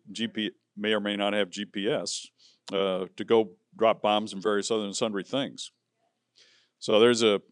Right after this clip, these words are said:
there's an abs-, I mean, there's a lot going on in space. Uh, but you're exactly right. Uh, this country's gotta spend a lot of time and effort, and, and I think the focus toward a new Space Force,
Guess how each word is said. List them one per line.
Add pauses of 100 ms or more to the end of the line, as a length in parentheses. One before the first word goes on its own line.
(320)
there's
an (380)
abs-,
I
mean,
there's
a
lot
going
on
in
space. (840)
Uh, (880)
but
you're
exactly
right. (300)
Uh,
this
country's
gotta
spend
a
lot
of
time
and
effort,
and, (800)
and
I
think (500)
the
focus
toward
a
new
Space
Force,